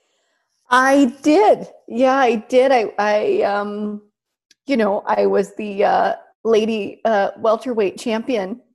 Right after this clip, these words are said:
um, back in the, back in the day. I was the town, uh, champ. So, you know, I was scrappy.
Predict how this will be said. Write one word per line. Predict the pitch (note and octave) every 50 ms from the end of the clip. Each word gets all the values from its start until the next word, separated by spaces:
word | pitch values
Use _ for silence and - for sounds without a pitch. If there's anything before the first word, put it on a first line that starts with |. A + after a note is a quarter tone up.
| _ _
um, | - G#3 G3 F3 F3+ F#3 - G3+ A3 - _ _ _ _ _ _ _ - - _ _ _ _ _ _ _ _ _ _ _ _ _ _ _ _ -
back | C4+ B3+ B3+ B3+ B3+ C#4
in | B3 A#3 A3+ A3
the, | G#3+ G#3+ G#3+ G#3+ A3+ G#3+ - - _ _ _ _ _ - _ _
back | A#3+ A#3+ B3+ B3 B3
in | C#4 B3
the | B3 A#3+
day. | G3+ - G3 F3+ F3 E3+ E3
I | E3+
was | F3 F#3 F3+
the | - F#3+ F3+
town, | F3+ - A#3+ G#3+ G3+ G3+ G#3 G#3+ A3 A3 A3 _ _ _ _ _ _ _ _ _ _ _
uh, | G3 F#3+ F3 F3 F3 - - _ _ _
champ. | - - - - - C#4+ C4 B3 G#3 F3 - - - - _ _ _ _ _ _ _ _ _ _ _ _ _ _ _ _ _ _ _ _ _ _ _ _ _
So, | - - - - - - - - A3 G#3 G3 G3+ G3 F3 F3 F3 F3+ A3+ A3 - _ _ _ _ _ _ _
you | B3+ A#3
know, | A3 G3+
I | G3 G#3 A3+
was | A3+ -
scrappy. | - - - A#3+ G3 F3 E3+ - - G3 G#3 G#3